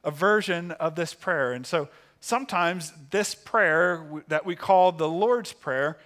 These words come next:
can turn into one of those babbling, vain repetitions that we can just say it.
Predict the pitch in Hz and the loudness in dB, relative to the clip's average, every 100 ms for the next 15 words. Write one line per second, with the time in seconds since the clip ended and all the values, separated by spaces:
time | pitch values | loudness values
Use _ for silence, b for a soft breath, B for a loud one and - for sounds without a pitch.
0 | b b b - 247 277 254 - 226 208 | b b b -8 -6 -4 -6 -4 -2 -2
1 | 220 220 - 214 175 190 185 170 170 165 | -4 -6 -8 -8 -2 -2 -2 0 0 2
2 | 160 160 - b b b b b 120 117 | -2 -8 -18 b b b b b -16 -6
3 | - 175 175 185 196 190 202 202 196 _ | 0 2 0 -2 -4 -6 -8 -12 -16 _
4 | _ _ _ _ 123 127 160 165 190 202 | _ _ _ _ -12 -4 -2 -2 -6 -8
5 | 175 175 190 - 226 - 85 - - _ | -6 -6 -6 -6 -8 -8 -14 -18 -20 _
6 | _ _ _ _ _ _ _ _ _ _ | _ _ _ _ _ _ _ _ _ _
7 | _ - 190 170 220 247 220 175 190 180 | _ 2 2 2 -2 -2 -4 0 0 0
8 | - - - - - - - 226 190 139 | -8 -16 -18 -14 -10 -8 -4 0 0 -2
9 | - - | -8 -18